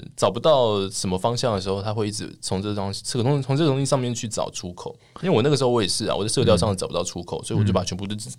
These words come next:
Speaker 1: 全部发泄在我纸张上。
Speaker 2: 嗯，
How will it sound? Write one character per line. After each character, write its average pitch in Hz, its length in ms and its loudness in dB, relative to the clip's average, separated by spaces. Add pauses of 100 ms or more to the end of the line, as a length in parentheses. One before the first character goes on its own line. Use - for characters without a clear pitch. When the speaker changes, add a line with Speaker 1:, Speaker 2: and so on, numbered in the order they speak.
Speaker 1:
全 - 160 2
部 160 140 2
发 160 180 2
泄 180 160 4
在 165 140 6
我 110 140 6
纸 101 200 -4
张 104 220 2
上。 - 180 0 (840)
Speaker 2:
嗯， 104 280 4